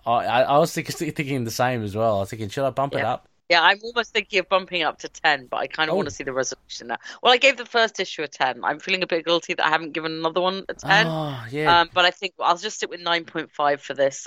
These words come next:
Speaker 2: and, um, we'll see.
Speaker 1: It, it's certainly one of the stronger. I mean, there's only five issues
Speaker 2: Yeah.
Speaker 1: of this series, but it's
Speaker 2: Yeah.
Speaker 1: definitely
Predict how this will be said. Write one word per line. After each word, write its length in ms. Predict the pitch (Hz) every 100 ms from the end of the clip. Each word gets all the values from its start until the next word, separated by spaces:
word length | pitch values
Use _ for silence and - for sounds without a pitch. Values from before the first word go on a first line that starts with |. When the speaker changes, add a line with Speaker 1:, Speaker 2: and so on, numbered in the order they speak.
| -
Speaker 2:
and, 460 | 139 139 135 127 139
um, 460 | 131 127 127 135 _ _ _ _ _ _ _ _ -
we'll 80 | 143
see. 340 | - 131 117 - -
Speaker 1:
It, 140 | 190 180
it's 160 | 190 -
certainly 480 | - 214 240 170
one 400 | 143 123 117 147
of 80 | 160
the 80 | 139
stronger. 480 | - 139 131 127 127
I 60 | 143
mean, 120 | 151
there's 140 | 143
only 160 | 175 117
five 240 | 113 104
issues 380 | 110 - 95 -
Speaker 2:
Yeah. 80 | -
Speaker 1:
of 80 | 110
this 140 | 104
series, 280 | - 107 101
but 180 | - 113
it's 160 | 113 139
Speaker 2:
Yeah. 120 | 151
Speaker 1:
definitely 300 | 135 208